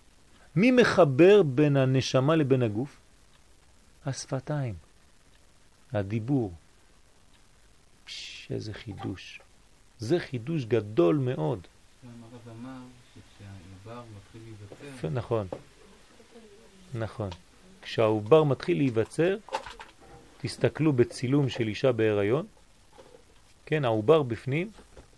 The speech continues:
Speaker 1: לא רואים כלום, רואים שתי נקודות ושני קווים באמצע. והרופאים אומרים ששני הקווים האלה זה השפתיים. מה זה עושה פה <laughs> באמצע? כלומר, יש לך כמו לב ומוח,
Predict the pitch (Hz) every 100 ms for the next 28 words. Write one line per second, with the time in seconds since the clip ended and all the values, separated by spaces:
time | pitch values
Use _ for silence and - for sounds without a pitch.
0 | - 165 165 156 - 156 120 131 123 -
1 | 180 - 120 117 - - - - - -
2 | - - - - - - - - - 120
3 | 117 - 143 127 117 123 107 101 92 107
4 | - - - - - - - - - -
5 | _ _ - 101 113 110 107 - 156 135
6 | 127 175 151 127 - 151 156 - 120 147
7 | 131 143 135 113 104 - 101 104 90 76
8 | - - - - - - - - - -
9 | - _ - - 165 180 151 135 - 131
10 | 139 117 - - - - - - - -
11 | - - - _ _ - - 127 139 143
12 | 131 147 165 147 127 131 123 127 151 110
13 | 107 101 110 175